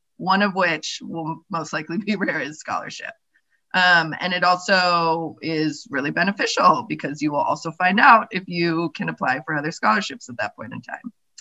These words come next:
Click on the Where Is Scholarship, and then that's when you actually start that application. If you want to prepare beforehand, you can work on your two thousand character essay,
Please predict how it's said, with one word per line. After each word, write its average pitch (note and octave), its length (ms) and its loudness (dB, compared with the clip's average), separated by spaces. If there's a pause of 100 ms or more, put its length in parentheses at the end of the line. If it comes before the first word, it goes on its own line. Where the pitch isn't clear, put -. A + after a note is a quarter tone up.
(400)
Click A#3 220 0
on A#3+ 100 2
the A3+ 80 2
Where G#3+ 180 2
Is A3 300 2
Scholarship, B3+ 640 0
and F3 120 -6
then E3+ 160 -4
that's E3 260 4
when E3 120 -8
you C#3+ 80 -6
actually C#3 300 -10
start G#2 340 -8
that F#2 120 -4
application. - 760 -8 (540)
If F#3+ 160 -6
you G3+ 120 0
want G3 360 2
to G#3+ 580 -2
prepare F3 640 0
beforehand, A3 760 -2 (440)
you F#3+ 160 -6
can G3 260 -2
work F3+ 420 -4
on F#3 200 0
your F3 560 0 (140)
two G3+ 320 -2 (200)
thousand F3+ 600 0 (160)
character F3 500 -2
essay, A#3+ 420 0